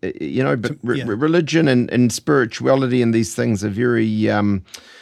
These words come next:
Speaker 1: well, that's another podcast. But we've, you, you did a, you, you gave me a good, um, a good answer on a,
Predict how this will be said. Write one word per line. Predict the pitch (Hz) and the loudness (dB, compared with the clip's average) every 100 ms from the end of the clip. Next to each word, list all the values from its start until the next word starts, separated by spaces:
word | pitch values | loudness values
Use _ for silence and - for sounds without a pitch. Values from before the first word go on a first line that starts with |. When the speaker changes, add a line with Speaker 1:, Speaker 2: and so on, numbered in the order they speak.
| - | -8
Speaker 1:
well, | - 147 | 2 6
that's | 160 151 | 6 6
another | 147 127 110 | 4 4 2
podcast. | - 110 98 101 92 85 - | 4 2 4 2 2 0 0
But | 104 104 131 | 2 4 4
we've, | 120 - | 4 4
you, | 139 143 | 4 4
you | 156 175 | 4 4
did | 165 | 6
a, | 156 147 160 | 4 4 6
you, | 151 151 | 6 6
you | 147 139 | 2 4
gave | 156 147 | 4 4
me | 139 | 4
a | 127 | 4
good, | 104 160 143 117 - - - _ - | 6 6 6 0 -8 -20 -20 _ 0
um, | 113 113 110 110 110 104 - - - | 4 6 6 4 4 2 -4 -14 -8
a | 107 | -2
good | 139 131 | 2 4
answer | 123 107 - 120 | 4 0 -2 0
on | 110 | 2
a, | 104 | 2